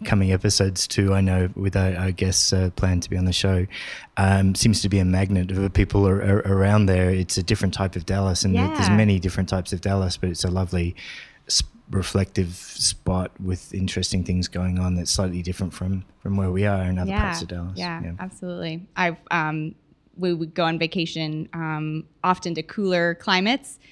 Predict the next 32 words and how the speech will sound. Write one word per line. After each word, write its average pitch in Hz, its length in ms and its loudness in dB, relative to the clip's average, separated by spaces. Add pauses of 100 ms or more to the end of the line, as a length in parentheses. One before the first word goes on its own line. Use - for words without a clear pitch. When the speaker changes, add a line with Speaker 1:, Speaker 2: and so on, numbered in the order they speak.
(300)
Speaker 2:
and, 160 440 -2
um, 151 520 -2
visit 165 360 -4
friends 165 240 -4
in 156 100 -6
Colorado 151 640 -2
and 151 220 -6
like 143 180 -4
to - 120 -10
do 147 60 -4
hiking 151 400 -6
up 147 160 -12
there. 147 240 -4
And, 143 340 -8
uh, 147 400 -8 (460)
there 160 120 0
was 165 120 -4
this 156 160 -8
one 165 160 0
year 151 160 0
that 147 260 -2
we 165 120 -6
did 151 160 -6
this 147 160 -6
ten-mile 151 420 -4
hike, 165 320 -2
and 143 100 -6
it 131 60 -6
was 156 160 -8
so 165 140 -6
fantastic. 156 680 -6
And 147 240 -8